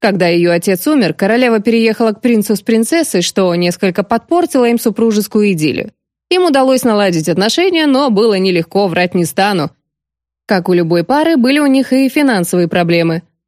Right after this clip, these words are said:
Да и детишки не все родились гениями, скажем прямо.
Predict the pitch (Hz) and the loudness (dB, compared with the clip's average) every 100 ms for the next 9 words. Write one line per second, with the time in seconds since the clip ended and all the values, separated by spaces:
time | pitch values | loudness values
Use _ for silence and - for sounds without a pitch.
0 | _ 370 381 254 254 415 - 190 175 - | _ 0 2 0 2 0 0 0 0 -2
1 | 190 180 196 180 170 196 170 170 165 - | 0 0 2 0 0 0 0 0 0 -2
2 | 180 208 202 220 156 | 0 0 0 -2 -4